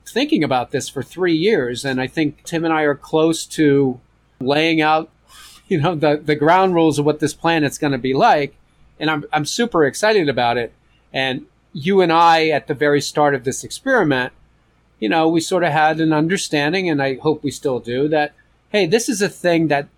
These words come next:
would be perfect for that planet. This is what that planet would be all about. Someone who's dedicated to the craft, who's interested in trying new things, who's not afraid to change,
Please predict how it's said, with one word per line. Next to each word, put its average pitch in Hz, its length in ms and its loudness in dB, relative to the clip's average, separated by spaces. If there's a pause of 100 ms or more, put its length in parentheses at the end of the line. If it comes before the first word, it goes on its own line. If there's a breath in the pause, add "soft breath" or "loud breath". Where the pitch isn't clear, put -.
would 156 240 2
be 160 140 0
perfect - 500 0
for 156 100 -4
that 139 240 0
planet. 139 680 -4 (580)
This 175 180 -2
is 220 160 -6
what 196 220 2
that 151 220 -2
planet 165 520 -2
would 139 260 -6
be 135 300 -2
all 151 340 4
about. 127 420 -2 (680)
Someone 180 840 0 (340)
who's 143 220 -2
dedicated 240 680 -2
to 220 100 -8
the 226 120 0
craft, 120 720 -2 (320)
who's 160 220 0
interested 233 560 -2
in 220 140 0
trying 180 400 0
new 180 160 0
things, 123 580 -6 (280)
who's 151 180 -2
not 190 220 2
afraid 214 400 2
to 247 100 -6
change, 127 840 -6